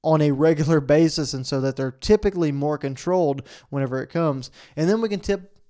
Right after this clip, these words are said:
we can deal with the, uh, we can control the long-term solution that we have as we approach these different issues in our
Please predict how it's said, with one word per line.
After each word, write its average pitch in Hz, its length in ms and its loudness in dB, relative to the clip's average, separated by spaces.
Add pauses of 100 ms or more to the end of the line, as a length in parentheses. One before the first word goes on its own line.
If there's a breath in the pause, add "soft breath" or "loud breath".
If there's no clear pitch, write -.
(140)
we 165 180 -4
can 170 180 -4
deal 170 240 0
with 160 180 -4
the, 135 280 -4
uh, 123 160 -6
we 156 100 -2
can 170 100 -6
control 165 300 -2
the 139 120 -4
long-term 180 760 -4
solution 156 760 -4 (280 soft breath)
that 139 180 0
we 139 140 -2
have 123 380 -4 (240 soft breath)
as 160 320 2
we 165 180 0
approach 139 540 -4 (180)
these 139 300 -4
different 131 520 -10
issues 127 540 -8 (120)
in 131 320 -8 (160)
our 120 380 -8